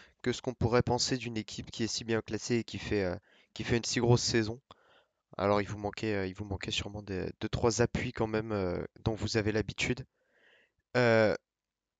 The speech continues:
est-ce que, euh, est-ce que vous, qu'est-ce, pardon, qu'est-ce que vous avez pensé de Debuchy, du coup, qui était le, le dernier cadre sur le terrain de cette équipe ?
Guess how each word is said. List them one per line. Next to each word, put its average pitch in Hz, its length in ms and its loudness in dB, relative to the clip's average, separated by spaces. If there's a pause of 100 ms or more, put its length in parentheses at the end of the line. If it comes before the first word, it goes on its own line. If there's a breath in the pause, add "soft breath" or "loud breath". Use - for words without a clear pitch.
est-ce 135 260 2
que, - 120 0
euh, 131 720 8 (540)
est-ce 123 220 0
que 160 80 2
vous, 139 140 -4 (180)
qu'est-ce, - 200 0
pardon, 110 320 2
qu'est-ce - 180 -4
que - 60 -2
vous 123 140 -2
avez 127 80 6
pensé 123 300 0
de 117 40 -20
Debuchy, 120 400 0
du 117 120 0
coup, 127 100 0
qui - 160 -2
était 104 240 -4
le, 95 320 0
le 98 80 -4
dernier 104 280 -2
cadre 101 420 -4
sur - 220 -4
le 101 100 -2
terrain 104 300 -6
de 101 100 -10
cette - 240 -10
équipe ? - 320 -8